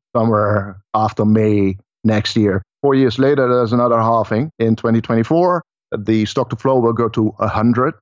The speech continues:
something we ha-, as humans have never seen before. Spectacular moment in time. And the value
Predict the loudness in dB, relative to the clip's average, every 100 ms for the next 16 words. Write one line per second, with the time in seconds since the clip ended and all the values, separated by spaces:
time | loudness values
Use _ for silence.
0 | _ _ -4 -2 0 0 0 2 2 0
1 | 0 -2 -2 0 2 2 0 0 -2 0
2 | 4 4 2 0 -2 -2 -8 _ -4 0
3 | 2 0 0 0 0 -2 -6 _ _ -6
4 | -2 -2 -2 -2 0 0 -2 -6 -2 0
5 | 2 0 -6 -4 -2 0 -2 -2 -6 _
6 | _ _ -2 0 2 2 2 2 4 2
7 | 0